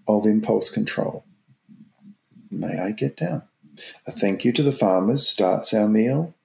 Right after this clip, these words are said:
and a "May I get down" ends it, or whatever it is that we want to do. But that's doable. And I don't know, if, if you come away from a meal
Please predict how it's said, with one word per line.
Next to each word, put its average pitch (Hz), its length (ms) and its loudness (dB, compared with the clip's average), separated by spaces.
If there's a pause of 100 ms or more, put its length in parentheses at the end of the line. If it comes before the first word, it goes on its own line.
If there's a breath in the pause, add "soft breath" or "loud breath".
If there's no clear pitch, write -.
(640 loud breath)
and 104 100 2
a 101 60 2
"May 92 200 2
I 101 140 4
get 123 240 0
down" 104 420 2
ends 135 360 2
it, - 200 -2
or 151 140 6
whatever 175 400 6
it 127 60 4
is 101 260 4
that - 160 0
we 104 460 2 (160)
want 92 200 2
to 90 80 -4
do. 139 540 4 (580 loud breath)
But - 340 0 (200)
that's 185 460 0
doable. 113 640 2 (420)
And 135 120 2
I 220 80 4
don't 135 200 2
know, 90 240 2
if, 123 180 0
if - 180 -2
you 170 80 2
come 247 220 2
away 165 300 4
from 143 180 0
a 110 60 2
meal 120 520 2